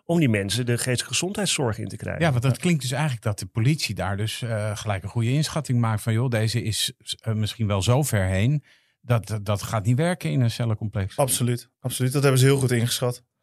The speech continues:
Speaker 1: Maar was, zat zij in een soort van, het kan natuurlijk ook zijn dat ze in een soort van crisis zat, dat ze meteen naar de crisisdienst
Speaker 3: Nee,
Speaker 1: moest of
Speaker 3: d-,
Speaker 1: zo?
Speaker 3: nee, dit
Speaker 1: Nee.
Speaker 3: was e-, dit was echt, nou ja, als je aankomt op een cellencomplex, dan wordt het natuurlijk wel ge-, eh, word je bezocht door een arts, dan komt
Speaker 1: Ja.
Speaker 3: de crisisdienst en dan kijken ze
Speaker 1: Ja,
Speaker 3: wat,
Speaker 1: op die
Speaker 3: wat ze met je
Speaker 1: manier.
Speaker 3: moeten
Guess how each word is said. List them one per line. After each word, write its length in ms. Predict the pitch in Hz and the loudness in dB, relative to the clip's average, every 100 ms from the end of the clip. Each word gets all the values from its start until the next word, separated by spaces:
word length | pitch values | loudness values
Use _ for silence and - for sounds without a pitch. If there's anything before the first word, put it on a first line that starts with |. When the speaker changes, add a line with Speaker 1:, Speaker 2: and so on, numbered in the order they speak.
| _ | _
Speaker 1:
Maar 120 | - 131 | 0 2
was, 160 | 147 | 4
zat 140 | 175 170 | 2 2
zij 180 | 160 | 2
in 80 | 156 | 4
een 60 | 139 | 2
soort 240 | 143 139 | 2 0
van, 120 | 143 | 2
het 100 | 135 | 0
kan 100 | 127 | 0
natuurlijk 260 | 127 131 151 | -2 0 0
ook 40 | 135 | 0
zijn 120 | 127 | 0
dat 80 | 135 | 2
ze 60 | |
in 60 | 127 | 2
een 60 | |
soort 140 | 120 117 | 0 0
van 120 | 120 | -2
crisis 380 | - 151 143 131 | 0 0 0 0
zat, 180 | 135 127 | 0 0
dat 140 | 127 | -4
ze 100 | 127 | -4
meteen 200 | 117 127 | 0 2
naar 100 | 117 | 2
de 60 | 110 | 2
crisisdienst 760 | 139 117 98 101 110 101 - | 0 0 0 2 2 2 2
Speaker 3:
Nee, 260 | 143 135 123 | 4 6 4
Speaker 1:
moest 160 | 101 135 | 2 -2
of 60 | |
Speaker 3:
d-, 40 | - | -2
Speaker 1:
zo? 200 | 101 92 | 0 2
Speaker 3:
nee, 260 | 151 131 | 4 4
dit 120 | 117 | 4
Speaker 1:
Nee. 80 | 117 | 4
Speaker 3:
was 160 | 156 151 | 4 4
e-, 240 | 151 156 147 | 2 0 0
dit 180 | 160 | -2
was 200 | 147 147 | 0 0
echt, 180 | - 143 | 0 0
nou 140 | 147 143 139 | 2 4 2
ja, 60 | 139 - - 135 - | 0 -6 -12 -12 -2
als 200 | 139 139 | 0 2
je 160 | 135 - | 0 2
aankomt 400 | 143 151 139 135 | 0 0 -2 -4
op 120 | 139 | -2
een 60 | |
cellencomplex, 600 | - 143 139 139 135 127 - | 2 2 2 2 2 2 4
dan 80 | |
wordt 160 | 131 127 | 2 2
het 120 | 131 | 2
natuurlijk 200 | 131 123 | 0 2
wel 140 | 127 123 | 2 2
ge-, 140 | 123 131 120 117 - | 0 0 2 0 -2
eh, 80 | - | -6
word 200 | 127 127 | -2 -2
je 60 | 123 | 0
bezocht 340 | 123 127 127 | 2 2 0
door 120 | 131 120 | 0 2
een 60 | |
arts, 220 | 107 120 | 2 2
dan 120 | 123 123 | 0 0
komt 240 | 143 139 | 2 4
Speaker 1:
Ja. 60 | 101 | 4
Speaker 3:
de 60 | |
crisisdienst 600 | 127 117 110 113 120 - | 4 2 0 0 0 0
en 60 | 123 | 0
dan 120 | 113 | 2
kijken 300 | 127 120 113 | 2 2 4
ze 60 | 117 | 4
Speaker 1:
Ja, 120 | 113 | 4
Speaker 3:
wat, 80 | 107 | 4
Speaker 1:
op 60 | |
die 80 | 120 | 2
Speaker 3:
wat 80 | 101 | 2
ze 60 | 127 | 2
met 120 | 123 | 2
je 60 | |
Speaker 1:
manier. 320 | 120 117 101 107 | 2 4 4 2
Speaker 3:
moeten 200 | 151 | 0